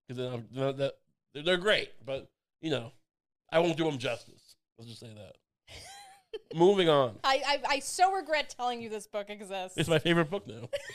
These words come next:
Speaker 2: It's
Speaker 1: Every book. This should be the, this, this, uh, this should be, every book should be, this should be in, like, when you sign up for school, you should get this book and, and
Speaker 2: <laughs>
Speaker 1: this, this should be, like, the Gideon should put this in hotels instead of Bibles.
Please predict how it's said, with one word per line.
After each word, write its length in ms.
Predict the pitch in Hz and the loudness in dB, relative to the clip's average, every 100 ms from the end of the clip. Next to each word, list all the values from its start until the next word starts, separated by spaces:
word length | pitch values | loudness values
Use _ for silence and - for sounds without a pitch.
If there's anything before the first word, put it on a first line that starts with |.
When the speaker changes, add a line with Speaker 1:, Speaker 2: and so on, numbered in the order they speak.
| - - 466 | -4 2 2
Speaker 2:
It's 240 | 494 - 494 494 - _ - - 370 170 | 2 4 4 4 -2 _ -20 -10 -2 2
Speaker 1:
Every 240 | 196 233 | 4 4
book. 240 | 139 156 | 4 4
This 160 | 180 - | 4 0
should 100 | 196 | 0
be 80 | 220 | 0
the, 120 | 196 | 0
this, 220 | 156 180 | -2 -8
this, 220 | 151 180 226 | -2 0 0
uh, 100 | 175 180 | 0 0
this 140 | - | -2
should 120 | 208 | 0
be, 100 | 190 | 2
every 260 | 180 180 202 | 4 4 4
book 200 | 185 180 | 4 2
should 160 | 175 | -2
be, 100 | 160 | -4
this 180 | 165 220 | -2 0
should 200 | 247 233 | 0 2
be 260 | 202 202 175 | 4 4 4
in, 120 | 170 | 2
like, 280 | 147 160 - - _ | 0 -2 -4 -20 _
when 200 | 170 180 | 0 2
you 160 | 202 220 | 2 0
sign 220 | 196 185 | 2 2
up 80 | 185 | 2
for 80 | 156 | -2
school, 480 | - 147 170 196 - _ _ - | -6 0 0 0 -4 _ _ -12
you 60 | |
should 120 | 143 135 | -6 0
get 140 | 160 | 0
this 140 | 151 123 | 0 0
book 260 | 147 139 | 0 0
and, 160 | 127 - | -2 -6
and 160 | 135 131 - - 784 605 440 - 508 | -4 -2 -4 -6 0 4 4 2 0
Speaker 2:
<laughs> 680 | - 466 453 - _ _ - | 0 -2 -2 -2 _ _ -6
Speaker 1:
this, 200 | 156 165 | -4 0
this 140 | 208 | 2
should 140 | 233 196 | 2 2
be, 180 | 208 | 4
like, 280 | 180 170 160 - 175 | 4 2 0 -4 -2
the 80 | |
Gideon 480 | 160 160 233 240 208 | 0 2 4 4 2
should 180 | 185 175 | 0 -2
put 220 | - 208 | 0 0
this 140 | 202 190 | 0 0
in 60 | |
hotels 500 | 190 170 - 175 156 | 2 2 4 4 4
instead 200 | 131 151 139 | 0 0 2
of 80 | |
Bibles. 540 | 123 131 120 101 - | 4 4 2 -2 -18